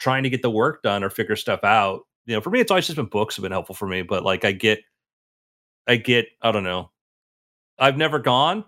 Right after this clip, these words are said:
to a therapist 'cause, like, to me, it's like, I feel like I'm just gonna get, like, "Well, what do you think?" <laughs> And I'm like, "I think I ask myself that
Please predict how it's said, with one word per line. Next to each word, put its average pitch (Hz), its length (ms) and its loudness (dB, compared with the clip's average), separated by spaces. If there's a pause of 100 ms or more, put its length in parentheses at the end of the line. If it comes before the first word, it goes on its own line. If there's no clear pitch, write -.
to 240 120 -8
a 233 40 -4
therapist 254 720 -2
'cause, 131 220 -2
like, 123 240 2
to 131 100 -2
me, 131 180 0
it's 143 140 -2
like, 127 180 2
I 123 80 2
feel 131 220 0
like 123 180 2
I'm 117 120 0
just 117 180 -4
gonna 117 160 0
get, 117 340 0
like, 107 380 0 (560)
"Well, 101 100 -2
what 120 120 6
do 202 60 2
you 233 60 4
think?" - 440 -12
<laughs> - 100 -12
And 110 80 0
I'm 110 120 0
like, 113 220 0 (540)
"I 139 180 2
think 139 240 0
I 156 100 6
ask 160 200 0
myself 175 380 0
that 196 180 2